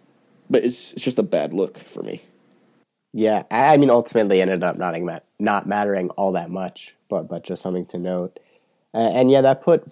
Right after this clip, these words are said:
Speaker 2: France up four one, but not for long because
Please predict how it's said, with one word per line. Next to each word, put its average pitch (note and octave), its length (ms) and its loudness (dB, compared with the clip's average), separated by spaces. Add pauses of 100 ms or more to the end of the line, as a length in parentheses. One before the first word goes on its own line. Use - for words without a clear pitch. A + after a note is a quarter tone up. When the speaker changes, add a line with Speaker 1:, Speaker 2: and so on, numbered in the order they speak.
(160)
Speaker 2:
France C3 400 0
up G#2 340 2 (380)
four D3+ 320 6
one, G#2+ 540 4 (340)
but G#2 340 4
not C3+ 200 4
for B2+ 140 4
long G#2+ 520 4
because G2+ 800 -2